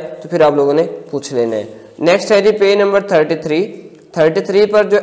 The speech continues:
अभी हमने जो questions किए हैं वो बेटा जो है two digit numbers का,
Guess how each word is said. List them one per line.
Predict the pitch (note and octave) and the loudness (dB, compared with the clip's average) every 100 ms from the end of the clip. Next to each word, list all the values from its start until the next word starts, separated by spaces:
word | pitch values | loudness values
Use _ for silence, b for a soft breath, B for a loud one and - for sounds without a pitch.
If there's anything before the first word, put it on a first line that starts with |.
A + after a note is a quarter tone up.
| - | 0
अभी | D#3+ G3+ | 2 4
हमने | A3 G#3+ | 4 4
जो | G#3 G#3 | 4 4
questions | G3 - F#3 F3+ | 2 -2 -4 -4
किए | F3 F3 F3+ | 0 4 4
हैं | F#3 A3 - - - | 4 0 -2 -10 -4
वो | |
बेटा | D#3+ F3 G3 - - - | 0 2 2 -2 -14 -6
जो | D#3+ | 0
है | F3 F3 F3 | 4 4 2
two | F3 A3 | 4 4
digit | F#3+ E3 F3+ F3+ | 4 0 -2 2
numbers | D3+ D3 D#3 - | 2 2 -2 -2
का, | E3 E3+ F#3+ - - | 2 4 2 -6 -14